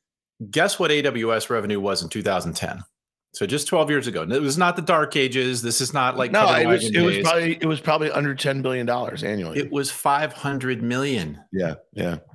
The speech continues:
Speaker 2: under a billion. Okay,
Speaker 1: So,
Speaker 2: there you go. Yeah.
Speaker 1: so, I mean, just think about the, we, we sort of take it for granted, the exponential growth of cloud computing and mobile and all these things that are around us. But, you know, when you're adding,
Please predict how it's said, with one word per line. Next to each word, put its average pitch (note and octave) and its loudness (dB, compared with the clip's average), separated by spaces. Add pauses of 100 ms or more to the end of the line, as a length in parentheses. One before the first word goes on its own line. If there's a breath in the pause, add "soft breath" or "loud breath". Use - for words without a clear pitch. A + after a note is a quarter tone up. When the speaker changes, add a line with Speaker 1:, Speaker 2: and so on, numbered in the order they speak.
Speaker 2:
under G#2 -2
a F#2+ 0
billion. G2+ -2
Okay, - -2
Speaker 1:
So, D3+ 0
Speaker 2:
there D3 4
you C#3 2
go. A#2+ -4 (200)
Yeah. - -2
Speaker 1:
so, E3 0
I C#3 -4
mean, D3+ -2
just D#3+ -2
think F#3+ 0
about D3+ 2
the, A#2+ -2 (100)
we, D3+ 0
we D3 0
sort F#3 2
of C3+ -2
take D#3 -2
it - -2
for A#2+ -2
granted, A2+ 0
the G2 -6
exponential A#2+ 0
growth G#2+ 0
of G2 -6
cloud F#2+ 0
computing G2 -2
and E2+ -4
mobile G2 0
and F2+ -2
all F#2 -2
these F#2 0
things F#2+ -2
that F2+ -2
are E2+ -2
around A2 0
us. F2+ -2 (100)
But, - 0 (120)
you C#3+ -4
know, C#3 2
when A2+ -2
you're D#3 -2
adding, A#2+ 0